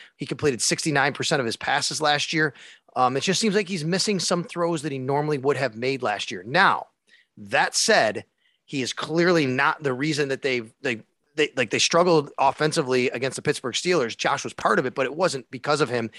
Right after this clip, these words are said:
And I'll say, even though Josh Allen hasn't been quite as sharp, he's still making plays that other human beings and other quarterbacks simply can't make. I mean, he threw a ball to, um, he had a play to Stefon Diggs for the first touchdown last week where,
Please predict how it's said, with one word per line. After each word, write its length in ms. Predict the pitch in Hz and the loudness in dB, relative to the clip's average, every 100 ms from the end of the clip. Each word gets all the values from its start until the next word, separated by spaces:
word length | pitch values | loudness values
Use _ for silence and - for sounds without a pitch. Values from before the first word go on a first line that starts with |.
| - _ | -20 _
And 160 | 214 233 | 2 4
I'll 120 | 147 | 4
say, 340 | - 208 131 - - _ - | 4 4 2 -2 -14 _ 0
even 280 | 262 302 226 | 4 4 4
though 100 | 170 | 4
Josh 320 | 170 170 208 | 4 4 2
Allen 180 | 160 127 | 0 0
hasn't 300 | 160 143 147 | -2 -2 -4
been 140 | 135 | -6
quite 240 | - 151 | -2 0
as 60 | 120 | 0
sharp, 360 | - 160 190 - - | 2 2 2 -4 -6
he's 180 | 233 196 | 0 0
still 200 | - 226 | 2 2
making 480 | 147 175 202 180 147 | 2 0 0 -2 -4
plays 520 | - 190 151 131 - _ _ | -2 2 2 0 -6 _ _
that 120 | - - | -10 -2
other 220 | 190 208 | 2 4
human 240 | 180 196 170 | 4 2 2
beings 240 | 175 151 | -2 0
and 60 | 160 | -2
other 100 | 151 | 0
quarterbacks 400 | 185 156 135 - | 0 0 0 -2
simply 320 | 170 147 139 | -4 -2 -4
can't 300 | - 131 117 | -4 -6 -4
make. 260 | 117 - 120 | -6 -6 -2
I 40 | |
mean, 200 | 127 123 - - | 0 -2 -6 -2
he 100 | 220 | 0
threw 200 | 208 208 | 4 6
a 20 | |
ball 260 | 151 160 151 | 6 6 4
to, 340 | - 156 135 127 | 2 0 4 4
um, 160 | 113 | 2
he 100 | 120 | 2
had 160 | 165 143 | 2 2
a 60 | 120 | 0
play 240 | 151 143 | -2 -2
to 60 | 123 | -2
Stefon 360 | - - 120 | -4 -2 -2
Diggs 220 | 120 131 | -2 -4
for 60 | 127 | -6
the 60 | 110 | -6
first 240 | 135 - | -6 -2
touchdown 360 | 139 - 127 120 | -2 0 0 2
last 240 | 117 - | 0 -2
week 180 | 131 123 | -4 2
where, 260 | 131 120 | 2 2